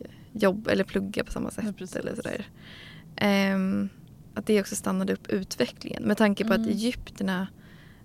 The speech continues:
Speaker 1: hade tamponger.
Speaker 2: Ja,
Speaker 1: Eller på
Speaker 2: alltså,
Speaker 1: egyptiernas tid.
Speaker 2: ja, jag tror att mycket dumt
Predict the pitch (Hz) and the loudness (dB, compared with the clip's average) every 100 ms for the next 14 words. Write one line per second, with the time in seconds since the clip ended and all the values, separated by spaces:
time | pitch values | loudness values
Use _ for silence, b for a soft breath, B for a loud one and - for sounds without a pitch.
0 | B - - 196 185 190 107 214 202 196 | B -8 -2 -2 2 2 2 -2 -2 0
1 | 254 240 - - - - 220 - - 208 | 0 -2 -6 -12 -14 -4 -4 -4 -6 -4
2 | 202 208 208 185 202 208 - 202 - - | 2 4 2 2 -2 -4 -6 -8 -10 -20
3 | - - - - 220 220 - 196 196 190 | -20 -20 -20 -16 -2 2 2 0 -6 -4
4 | 180 202 180 165 - - - - 147 180 | -4 -2 -2 -4 -10 -16 -16 -12 -8 -4
5 | 196 - - 220 202 170 175 196 | -4 -4 -8 -6 -6 -6 -4 -4